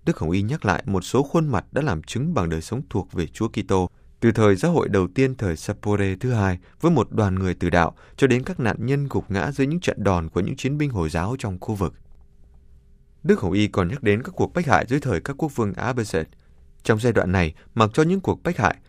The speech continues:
các tín hữu vẫn âm thầm sống đạo. Rồi đến các vị tử đạo dưới thời cai trị của người Mông Cổ, sau đó là đế chế Ottoman với việc giết hại các Kitô hữu Armenia,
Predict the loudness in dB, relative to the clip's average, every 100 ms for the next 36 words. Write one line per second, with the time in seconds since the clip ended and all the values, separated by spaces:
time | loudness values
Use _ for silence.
0 | -2 0 2 0 -2 -2 -4 -2 -2 0
1 | -4 -4 -6 -2 0 -2 -4 _ -20 -20
2 | -16 2 4 6 4 -2 -2 -2 2 4
3 | 2 0 0 0 0 -2 -4 -4 -4 -2
4 | -2 0 0 0 -2 2 2 2 -6 -10
5 | 0 2 2 2 -4 -2 -4 -2 -4 -2
6 | -4 2 4 4 2 -2 -4 0 2 0
7 | -4 -6 -4 -4 -4 -6 -4 -4 -4 -4
8 | -2 -2 -2 -2 -2 0 2 2